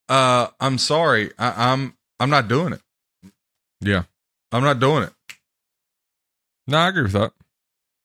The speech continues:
Speaker 2: I agree with it. All right. So let's jump into a little college breakdown. Uh, I thought I would just go through the, uh, top twenty-five teams playing this week. John, you can, of course,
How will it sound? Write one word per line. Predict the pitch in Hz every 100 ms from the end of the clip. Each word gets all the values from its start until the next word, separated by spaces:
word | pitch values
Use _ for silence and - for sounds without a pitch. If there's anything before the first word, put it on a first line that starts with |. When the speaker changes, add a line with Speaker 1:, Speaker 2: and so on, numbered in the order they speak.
| -
Speaker 2:
I |
agree | 156 98
with | 101
it. | - _ _ - _ _ _ -
All | 131
right. | 101 - _ _
So | - 143 131
let's | 135 214 -
jump | - 165 156
into | 143 135 - 131 131
a | 101
little | 104 95 95 - -
college | - 120 117 113 101 87 85
breakdown. | - 92 95 - 101 95 120 156 - _ _ _ _ -
Uh, | 107 104
I | 120 139
thought | 151
I | 135
would | 110
just | 104 107
go | 117 110 104
through | - 110 104
the, | 95 92 90 60
uh, | 90 85 85
top | - 107
twenty-five | - 110 95 104 107
teams | - 117 110 -
playing | 127 120 120
this | 120 -
week. | 123 131
John, | - 113 110 127
you | 110
can, | - 92
of | - 85
course, | 101 90